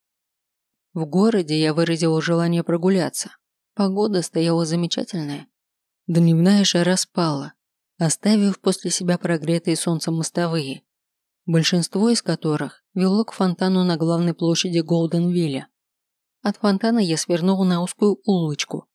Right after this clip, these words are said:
и, не обращая внимания на протесты Эмберлин, повела троицу леди к дому Эдди.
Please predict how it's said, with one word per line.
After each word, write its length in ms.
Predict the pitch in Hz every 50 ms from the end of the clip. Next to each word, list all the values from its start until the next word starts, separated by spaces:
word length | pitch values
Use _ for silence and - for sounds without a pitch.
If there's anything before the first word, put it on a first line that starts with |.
| _ _ _ _ _ _ _ _ _
и, 120 | - 220 220
не 140 | 220 226
обращая 580 | 226 220 214 220 233 226 - - 240 240 226 185
внимания 480 | 165 170 175 185 190 208 202 190 175 165
на 80 | 160
протесты 580 | - - 165 165 - - 185 185 - - 202 - _
Эмберлин, 640 | - 214 233 226 202 180 151 143 143 143 139 139 - _ _ _ _ _ _ _ _
повела 440 | - 202 185 170 175 175 170 170 165
троицу 440 | - - 165 165 165 160 - - 170
леди 300 | 160 180 208 208 202 190
к 80 | 165
дому 340 | 165 165 180 180 175 - 262 -
Эдди. 460 | - 190 190 175 151 - 156 139 -